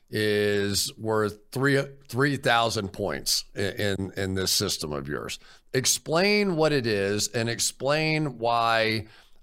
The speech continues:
I should be paying attention to teams like Jacksonville, the New York Giants, Cleveland, Denver, Cincinnati, the Jets, and Carolina, because those are the teams that really have the, the most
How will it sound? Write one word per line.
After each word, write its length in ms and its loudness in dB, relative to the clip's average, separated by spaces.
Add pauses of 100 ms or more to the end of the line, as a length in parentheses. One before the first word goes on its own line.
(100)
I 200 4
should 280 0
be 140 2
paying 380 2
attention 720 0
to 220 0
teams 760 0 (440)
like 340 0
Jacksonville, 880 0
the 100 -4
New 140 0
York 340 0
Giants, 560 0
Cleveland, 640 -2
Denver, 420 0
Cincinnati, 760 0
the 100 0
Jets, 480 0
and 160 -4
Carolina, 960 0 (560)
because 640 2
those 360 2
are 60 0
the 120 2
teams 500 0
that 180 0
really 380 2
have 360 2
the, 160 -4 (160)
the 140 0
most 680 0